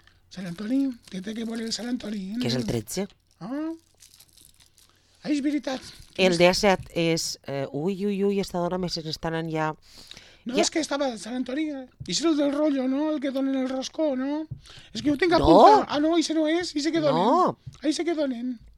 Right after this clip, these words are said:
Speaker 2: El dia de Sant Antoni és el dia que ben-, que beneeixen als, eh, animalets.
Speaker 1: Ai, sí que jo porto
Speaker 2: Sant
Speaker 1: un
Speaker 2: Antonio de Padua.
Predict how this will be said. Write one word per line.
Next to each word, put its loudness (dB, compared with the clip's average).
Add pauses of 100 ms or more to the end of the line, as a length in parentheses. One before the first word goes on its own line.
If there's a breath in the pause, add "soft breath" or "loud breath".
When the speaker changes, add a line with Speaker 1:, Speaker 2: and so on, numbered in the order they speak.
(260)
Speaker 2:
El -2
dia 0
de 0
Sant -2
Antoni 0
és -4
el -2
dia -2
que -4
ben-, -6 (180)
que -2
beneeixen -4 (400 soft breath)
als, -2
eh, -2
animalets. -8 (100)
Speaker 1:
Ai, -8
sí -8
que -14
jo -8
porto -12
Speaker 2:
Sant 6
Speaker 1:
un 4
Speaker 2:
Antonio 0
de 0
Padua. -4